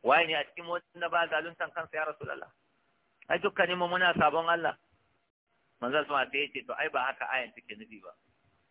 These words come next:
Ba ku je abun da wani bawan Allah na gari yake faɗa ba, shine Luqman, yana yi wa ɗansa wa'azi, yana cewa, "Ya bunayya la tushrik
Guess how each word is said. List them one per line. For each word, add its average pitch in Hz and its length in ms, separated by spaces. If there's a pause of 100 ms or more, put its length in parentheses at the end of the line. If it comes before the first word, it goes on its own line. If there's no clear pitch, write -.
(240)
Ba 123 140
ku 131 140
je 170 220 (100)
abun 170 320
da 156 120
wani 151 200
bawan 151 400
Allah 151 380
na 156 140
gari 139 240
yake 143 240 (160)
faɗa 139 260
ba, 151 120
shine 156 260
Luqman, 131 440 (300)
yana 160 220
yi 151 40
wa 147 140
ɗansa 143 320
wa'azi, 143 360
yana 151 200
cewa, 135 200 (920)
"Ya 151 140
bunayya 143 420
la 147 140
tushrik 139 340